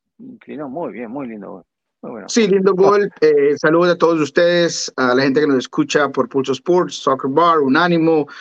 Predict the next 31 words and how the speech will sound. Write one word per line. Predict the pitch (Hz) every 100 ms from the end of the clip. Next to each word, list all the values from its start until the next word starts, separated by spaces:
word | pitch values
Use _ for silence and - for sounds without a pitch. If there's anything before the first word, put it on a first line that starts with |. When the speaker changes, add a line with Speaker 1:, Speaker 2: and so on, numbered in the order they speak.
| - - - _ -
Speaker 2:
en | 143
todos | 180 180 170
lados | 165 156
estamos. | 139 165 156 151
Un | 143
saludo | 147 151 151
a |
todos | 147 151 139
ustedes | 170 - 160 160 151 -
aquí. | 127 127 175 170 139 - - - _
Ah, | - 143 -
un | 180 180
poco | 208 202 - 214
desvelado, | 185 185 170 175 180 185 214
para | 208 170
serte | 170 175
honesto, | 180 185 175 202
llegando | 170 160 165
a | 170
casa | 175 160 165
ya | 160
a |
medianoche, | 165 165 160 190 180 185 180 175 170
después | 151 139 - 165 151 143 - -
obviamente | 139 143 135
viendo | 143 147
un | 147
par | 160
de | 147
partidos, | 151 135 127 165 165 160 156 147 - - -
eh, | - 139 135 127